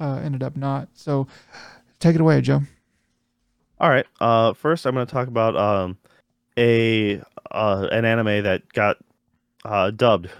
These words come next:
Speaker 2: which I wasn't expecting to, but it did. Um, I just had seen the thumbnail around when it was being, when it was, it's currently being aired in Japanese, and, uh, it's called, uh, Call of the Night, and it's, um, it's just an anime about, uh,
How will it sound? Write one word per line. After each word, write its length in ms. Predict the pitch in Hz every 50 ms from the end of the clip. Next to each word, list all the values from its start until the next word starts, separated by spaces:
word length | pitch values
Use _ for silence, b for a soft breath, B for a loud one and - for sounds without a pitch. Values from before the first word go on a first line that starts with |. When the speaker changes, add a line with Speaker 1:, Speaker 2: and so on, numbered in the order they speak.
| -
Speaker 2:
which 240 | - 110 113 107 -
I 80 | 104 104
wasn't 240 | 110 120 151 165 165
expecting 420 | 165 - - 180 - - 117 101
to, 200 | - - 95 92
but 140 | 92 90 95
it 80 | 107 120
did. 340 | - 151 113 82 - 80 - -
Um, 560 | - 98 95 95 95 95 92 90 87 92 92 _ b b b b _ _ _ - -
I 100 | 117 123
just 220 | 123 123 - -
had 180 | 120 107 107 -
seen 240 | - 113 107 101
the 100 | 101 95
thumbnail 500 | - - 98 95 101 101 92 90 90 87
around 280 | 87 92 87 87 87 95
when 100 | 95 87
it 60 | 85
was 100 | 80 -
being, 280 | - - 95 90 87 -
when 160 | - 101 101 95
it 40 | 92
was, 160 | 87 - -
it's 180 | - 101 - -
currently 340 | - - 107 90 87 92 90
being 200 | 92 95 90 87
aired 240 | 64 82 87 87
in 60 | 87 90
Japanese, 640 | - 82 82 - 92 92 90 90 92 110 113 104
and, 220 | 95 92 92 95 - B B B B B B B
uh, 80 | - 92 98
it's 100 | 95 -
called, 300 | - 123 113 107 107 101
uh, 160 | 95 87 90
Call 460 | - - - - 117 120 127 139 139 -
of 100 | 107 120
the 100 | - 101
Night, 440 | 95 87 78 65 - - - - _ _ _ _ _ _ _ _ _ _ _ _ _ _ _ _ -
and 440 | - 92 95 95 98 95 95 95 92
it's, 520 | - 98 104 98 85 _ - - - - _ _ _ _ _ _ _ _ _ _ _ -
um, 500 | - - 107 98 95 92 92 85 - 104 _ _ _ _ _ _ _ _ _ _ _ _ -
it's 180 | 117 123 - - - 110
just 180 | 110 120 -
an 80 | 123 107
anime 220 | 101 104 110 107 107 107 107 104
about, 360 | 101 104 98 95 95 92 -
uh, 300 | - 90 90 90 87 87